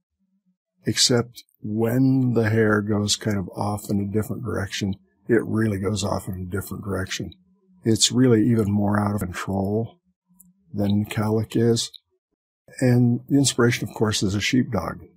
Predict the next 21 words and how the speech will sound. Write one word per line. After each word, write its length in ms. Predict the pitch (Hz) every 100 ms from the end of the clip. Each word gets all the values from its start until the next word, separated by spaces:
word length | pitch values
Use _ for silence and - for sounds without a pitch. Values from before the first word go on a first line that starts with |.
| -
You 160 | 120 113
talk 220 | 113 110
about 220 | 107 104
an 140 | 95 98
animal 500 | - 107 110 101 92
with 300 | 98 95 - - - _ _ _ _ _ -
out 120 | 110
of 140 | 104
control 420 | - 98 - 110 98
hair, 440 | 107 113 98 104 -
and 340 | 101 95 98
the 60 | 95
sheepdog 580 | - 104 139 107 98
would 140 | 107 92
be 140 | 104
the 120 | 95
one. 360 | 95 107 95 87 - _ _ _ _
So 180 | - 113
you 140 | 107
can 180 | - 101
see 440 | - 143 131 131